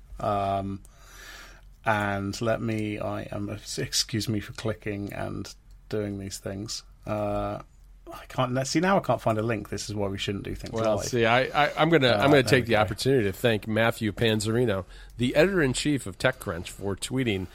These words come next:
Speaker 2: this horrifying loaf of meat, of pressed meat with a frog's head in it. Not a real frog, mind you, a cartoon frog's picture.
Speaker 1: Yeah, I mean, it is. Do you know what? I'm just gonna send you a link to an image,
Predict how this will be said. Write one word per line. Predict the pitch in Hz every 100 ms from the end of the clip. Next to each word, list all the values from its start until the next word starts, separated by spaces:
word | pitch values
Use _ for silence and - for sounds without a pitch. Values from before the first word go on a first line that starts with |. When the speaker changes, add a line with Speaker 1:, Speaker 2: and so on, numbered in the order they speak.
| - -
Speaker 2:
this | 110 101
horrifying | - 113 104 113 107 98 95
loaf | 104 101 104
of | 87
meat, | 92 107 98 - - -
of | 101 95 -
pressed | 127 117 -
meat | 104 107 92 95
with | 92 -
a |
frog's | 90 113 98 95 90
head | - 107
in | 85
it. | 78 73 - - - - - -
Not | 120 170
a |
real | 160 165 120
frog, | 107 90 82 80
mind | 87 85 78
you, | 80
a | 80
cartoon | - 110 - 135 135
frog's | 120 107 98 92 -
picture. | - - - 65 - - - - - - - - - - - - - - - - - - - - - -
Speaker 1:
Yeah, | 147 131 131 156 113
I | 110 123
mean, | 135
it | 127 107
is. | 117 -
Do | 131
you | 127
know | 151
what? | 113 113
I'm | 165
just | 180
gonna | 190
send | 175 170
you | 151
a |
link | 139 127 - -
to | - 117 113
an | 113
image, | 123 104 98 113 -